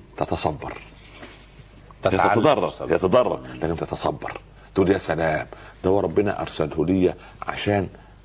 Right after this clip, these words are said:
Speaker 1: كيف أتعامل بالصبر". كيف أصابر؟ كيف أصطبر؟ على ده في الصلاة. قال: "وأمر أهلك بالصلاة".
Speaker 2: "واصطبر عليه".
Speaker 1: مش "واصبر عليها"،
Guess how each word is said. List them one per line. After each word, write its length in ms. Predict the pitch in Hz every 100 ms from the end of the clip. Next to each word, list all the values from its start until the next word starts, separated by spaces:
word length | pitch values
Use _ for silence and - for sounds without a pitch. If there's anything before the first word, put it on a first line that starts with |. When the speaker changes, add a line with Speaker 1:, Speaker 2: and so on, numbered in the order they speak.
| -
Speaker 1:
كيف 240 | - 110 -
أتعامل 420 | - - 90 82
بالصبر". 440 | 65 - - - - - - - - - - - -
كيف 100 | 98
أصابر؟ 460 | 92 90 85 80 - - - - - -
كيف 180 | 101 -
أصطبر؟ 380 | - - - - - - - - -
على 120 | -
ده 80 | -
في 80 | -
الصلاة. 360 | - 104 143 - - -
قال: 100 | -
"وأمر 300 | 90 90 87
أهلك 240 | - 90 95
بالصلاة". 440 | 71 - 85 90 - 82 - - - - - -
Speaker 2:
"واصطبر 920 | - 78 - - - - 139 113 85
عليه". 340 | 67 65 64 - -
Speaker 1:
مش 160 | 90 110
"واصبر 300 | 101 - 71
عليها"، 340 | 82 82 78